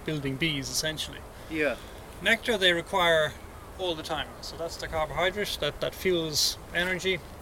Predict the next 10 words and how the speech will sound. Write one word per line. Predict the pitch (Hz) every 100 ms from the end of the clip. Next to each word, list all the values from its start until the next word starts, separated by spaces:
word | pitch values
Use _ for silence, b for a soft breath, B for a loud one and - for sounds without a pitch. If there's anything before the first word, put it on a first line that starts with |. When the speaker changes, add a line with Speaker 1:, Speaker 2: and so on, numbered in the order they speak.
| -
Speaker 1:
and | 143
that's, | 139 - - -
that, | 143 -
so | 156
they | 139
need | 156 156
that | 139 -
the | 139 135
entire | 131 151 139 127
time. | 147 139